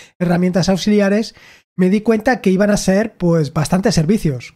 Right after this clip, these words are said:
que no estábamos hablando única y exclusivamente de Jellyfin, sino que había una serie de herramientas dentro de este stack tecno-, de multimedia para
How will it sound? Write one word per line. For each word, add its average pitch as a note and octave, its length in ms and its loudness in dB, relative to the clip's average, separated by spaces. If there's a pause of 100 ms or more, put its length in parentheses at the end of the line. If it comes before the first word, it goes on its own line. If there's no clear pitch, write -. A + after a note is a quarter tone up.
(100)
que E3+ 160 2
no E3+ 160 2
estábamos G3+ 440 0
hablando F#3+ 380 0
única G3+ 300 0
y F#3 40 2
exclusivamente F3 760 -2
de D#3+ 280 0
Jellyfin, E3 480 -2 (380)
sino G3 280 0
que F#3 300 -2 (460)
había G#3 560 0
una A3+ 240 0
serie A3 400 0
de G#3 320 0
herramientas G3 600 0
dentro G3+ 300 0
de E3 120 2
este F#3+ 420 -2
stack F#3 360 -4
tecno-, F#3 380 0
de E3 480 0
multimedia G3 680 0 (520)
para E3 580 -2